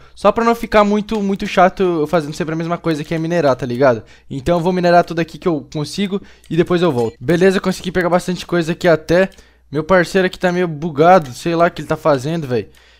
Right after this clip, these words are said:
E G G, preciso só subir e começar a fazer meus itens, né? Tá, já vou vir pra cá e vou pegar essa árvore aqui inteira, porque eu também tenho bastante, é, ouro, então vai dar pra fazer bastante maçã.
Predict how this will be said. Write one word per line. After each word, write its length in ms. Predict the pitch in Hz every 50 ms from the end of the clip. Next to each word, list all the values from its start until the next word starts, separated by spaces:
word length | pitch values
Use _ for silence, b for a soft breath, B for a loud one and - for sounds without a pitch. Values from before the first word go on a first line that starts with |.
| b b
E 220 | - 131 160 165
G 160 | 151 135 175 175
G, 260 | 156 117 139 143 139
preciso 280 | 135 - 147 156 147
só 100 | - 175
subir 480 | 160 - - 165 139 135 185 196 160 123 - b b b b b b b b _ _ _
e 340 | - 147 156 160 160 160 160 160
começar 480 | - 170 160 160 160 156 - - 160 156 - -
a 100 | 143 147
fazer 320 | - 175 160 156 131 151
meus 220 | 160 175 170 135
itens, 300 | 135 147 147 139 131 123
né? 180 | 127 135 135 135 b b b b b b b b b _
Tá, 160 | - 143 139
já 100 | 131 139
vou 120 | 139 139 139
vir 120 | 147 160
pra 220 | 147 160 147 139
cá 300 | 131 - 156 160 160 139
e 80 | - 131
vou 120 | 127 143
pegar 200 | 135 - 147 139
essa 200 | 143 147 - 156 147 139 -
árvore 320 | - 131 135 135 135 135 135
aqui 160 | 127 - 135
inteira, 340 | 123 127 175 175 147 127 127 b b b b b
porque 180 | - 135 139 -
eu 60 | 151
também 240 | 151 165 151 151 147
tenho 420 | 151 165 160 156 156 156 156 156
bastante, 1120 | 151 147 143 - - 160 156 151 156 - - - 170 165 160 160 156 151 147 147 139 131 117 - b b b b b b b b b b _
é, 420 | - 120 127 127 127 127 123 123 127 - _ _ _ -
ouro, 380 | - 143 147 143 139 127 123 110 - _
então 340 | - 127 123 127 147 139 139
vai 120 | 139 147 143
dar 80 | 143
pra 60 | 139
fazer 160 | - 156 139 139
bastante 360 | 135 135 - 151 143 - -
maçã. 420 | 156 151 151 - - 131 123 120